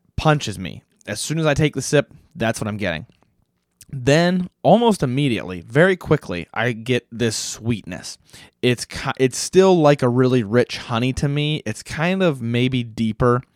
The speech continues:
uh, maybe leaning more towards, like, a brown sugar, almost a little bit of breadiness. But I would say the breadiness comes at the very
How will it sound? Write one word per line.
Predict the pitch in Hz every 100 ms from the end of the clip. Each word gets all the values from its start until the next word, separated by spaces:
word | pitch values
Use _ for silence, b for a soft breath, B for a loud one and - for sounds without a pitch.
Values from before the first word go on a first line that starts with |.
| B B B -
uh, | 104
maybe | 101 117 131 143 147
leaning | 139 135 131 123
more | 117 113
towards, | - 117
like, | 110 107
a |
brown | 98 107 104 104
sugar, | - 147 139 135 131 B B B B B _ _ -
almost | 156 359 254 233 226 -
a |
little | 139 156 156
bit | 143 127
of | 107
breadiness. | 95 107 98 76 - - - -
But | - 131 -
I | 120 170
would | 214 190
say | 180
the | 143
breadiness | 110 123 131 131 113
comes | - 120 107
at | 101
the |
very | 107 98 113 127 120